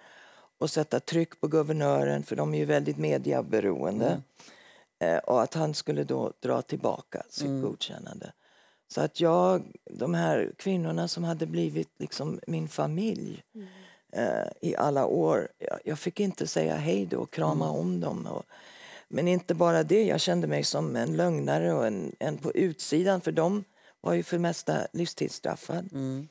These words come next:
Speaker 1: Så de satt ju i sin, med sin framtid som var obestämd.
Speaker 2: Mm.
Speaker 1: Och här var jag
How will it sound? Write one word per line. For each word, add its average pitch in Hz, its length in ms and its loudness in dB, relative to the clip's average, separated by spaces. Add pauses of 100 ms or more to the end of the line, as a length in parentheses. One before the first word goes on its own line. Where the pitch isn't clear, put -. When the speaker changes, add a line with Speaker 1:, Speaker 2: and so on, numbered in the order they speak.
(140)
Speaker 1:
Så 170 60 -8
de 170 220 2
satt - 380 0
ju 175 160 2
i - 160 -2
sin, 170 460 -2 (400)
med 175 220 -2
sin 175 260 0
framtid 165 600 2
som 147 180 -2
var 139 140 0
obestämd. 131 720 0 (120)
Speaker 2:
Mm. 139 140 -10 (260)
Speaker 1:
Och 165 100 -2
här 156 180 4
var 180 140 4
jag 165 580 2